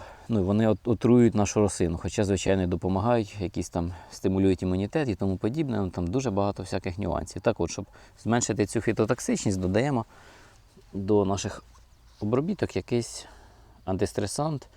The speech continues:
чи то з амінокислотами, чи то препарати із морськими водоростями, чи й те, і інше. Тому що дуже багато зараз препаратів. В цьому році використовую від Клеверу ось такий препарат Клевер Ашікс. Тут тридцять один відсоток амінокислот.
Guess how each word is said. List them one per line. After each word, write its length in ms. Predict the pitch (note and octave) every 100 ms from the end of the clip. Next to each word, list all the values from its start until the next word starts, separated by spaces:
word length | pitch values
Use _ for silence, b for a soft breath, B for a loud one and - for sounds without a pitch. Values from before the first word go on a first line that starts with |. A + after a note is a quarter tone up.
| b b b
чи 160 | - G2+
то 120 | G2+
з 80 | F#2+
амінокислотами, 1000 | A#2 D#3 C3 A#2 - A2+ G#2+ G2+ G2 F2+
чи 180 | - F#2
то 340 | G2+ G2 F#2 - - - -
препарати 520 | - F#2+ G2+ G2 F2+ F#2
із 120 | G2+
морськими 440 | G2+ - F3 D3+
водоростями, 680 | A#2+ A#2 G#2+ G2+ - F#2+ F#2
чи 160 | - F#2+
й 40 |
те, 180 | - F#2
і 100 | F#2+
інше. 300 | G#2 - G2+ B B B B B B
Тому 140 | G#2
що 140 | F#2+ G2+
дуже 200 | F#2 F#2+
багато 260 | G2 G2
зараз 200 | G2+ G2+
препаратів. 500 | G2 A#2 D3 F#3 A#2+
В 40 | G2
цьому 280 | A2+ G#2 F#2+
році 280 | F#2+ -
використовую 680 | F#2 G#2 G2+ - G2+ F#2 F#2
від 160 | G2 -
Клеверу 580 | - D#3+ F3+ C#3+ A#2+ A#2 b b b b b b _
ось 160 | - -
такий 360 | G2 G2 F#2 F#2+ B B -
препарат 460 | A2 G#2+ C#3 D#3 -
Клевер 400 | G#2+ G2+ F#2 G2
Ашікс. 460 | - E3 E3+ - A2+
Тут 140 | G2+ F#2
тридцять 320 | - G2+ -
один 220 | G2 G2
відсоток 500 | G2 - F#2 - - -
амінокислот. 680 | G#2 G#2+ A2 C#3+ C#3+ A3+